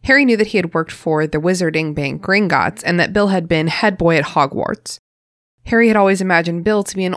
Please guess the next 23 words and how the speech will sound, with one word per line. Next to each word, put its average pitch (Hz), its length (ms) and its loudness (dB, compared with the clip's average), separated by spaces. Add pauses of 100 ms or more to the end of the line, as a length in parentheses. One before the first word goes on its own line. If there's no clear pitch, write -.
older 233 280 4
version 180 340 -2
of 147 120 -6
Percy, - 720 -6
fussy 226 380 -2
about 247 240 2
rule-breaking 170 600 -2
and 190 140 -2
fond 175 320 0
of 170 100 -6
bossing 151 400 -2
everyone 139 320 -4
around. 92 520 -8 (260)
However, 196 640 -2 (560)
Bill 190 220 2
was, 311 480 -2 (640)
there 180 100 2
was 190 160 2
no 214 180 4
other 190 160 2
word 175 220 0
for 135 260 -4
it, 127 180 -6